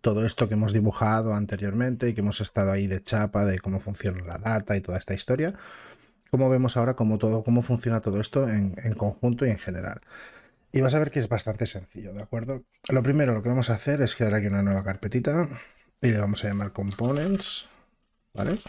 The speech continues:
Y dentro vamos a crear dos componentes básicos, ¿de acuerdo? Uno que se llama Home Y otro que se va a llamar, eh,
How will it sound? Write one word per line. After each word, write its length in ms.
Y 100
dentro 340
vamos 240
a 80
crear 260
dos 180
componentes 760
básicos, 600
¿de 80
acuerdo? 320
Uno 200
que 80
se 140
llama 460
Home 320
Y 140
otro 240
que 80
se 180
va 80
a 40
llamar, 460
eh, 500